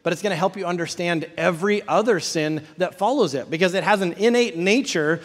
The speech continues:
to be this way. This is how it worked in the beginning. This is kind of the D N A of sin. This is the pattern that's repeated of sin. It is,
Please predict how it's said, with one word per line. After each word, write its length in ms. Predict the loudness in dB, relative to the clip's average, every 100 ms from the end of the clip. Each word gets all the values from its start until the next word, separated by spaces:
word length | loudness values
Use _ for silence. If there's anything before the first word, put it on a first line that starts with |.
| -2
to 120 | 0
be 200 | 2 4
this 220 | 4 2 0
way. 260 | 0 -2 -12 _ _ _ -4
This 140 | -4
is 80 | 2
how 180 | 4 4
it 60 | 6
worked 200 | 4 4
in 80 |
the 60 | 0
beginning. 320 | 2 0 0
This 160 | -2 -4
is 80 | -2
kind 120 | -2
of 60 |
the 80 | -2
D 300 | -4 0 2
N 100 | 4
A 160 | 4 4
of 140 | 2
sin. 380 | 0 0 0 -4 -10 -18 -2
This 140 | -2
is 80 | 0
the 100 | -2
pattern 480 | 0 2 4 2 0
that's 220 | -4 -2
repeated 560 | -2 -2 0 4 4 2
of 260 | 0 -2
sin. 480 | -2 -2 0 -2 -6 -14 -16 -2
It 140 | 4
is, 320 | 4 2 -4